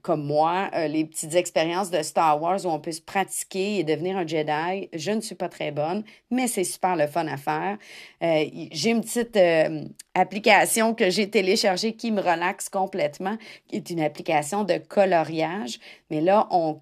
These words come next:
colore à l'aide, euh, de la manette qui devient une espèce de pinceau,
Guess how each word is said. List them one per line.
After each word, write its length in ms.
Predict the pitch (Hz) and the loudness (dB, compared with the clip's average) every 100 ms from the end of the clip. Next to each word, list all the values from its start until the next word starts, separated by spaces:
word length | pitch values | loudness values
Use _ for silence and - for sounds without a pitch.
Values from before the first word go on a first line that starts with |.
| - | -2
colore 580 | 233 202 160 170 202 208 | 2 4 4 4 0 -2
à 160 | 175 165 | -2 -2
l'aide, 520 | 160 170 190 180 160 - | 0 0 -2 -4 -6 -6
euh, 280 | 143 143 | -6 -8
de 100 | 143 | -4
la 140 | 170 175 | 0 2
manette 460 | 165 143 165 220 - - _ | 0 0 0 -4 -6 -20 _
qui 140 | - | -4
devient 480 | 190 165 156 170 180 | 2 2 2 -2 0
une 100 | 170 | -2
espèce 380 | 151 147 185 185 | -4 -2 -2 -2
de 120 | 165 | -2
pinceau, 760 | 143 _ 170 147 139 - 180 | -4 _ -4 -2 -4 -4 -6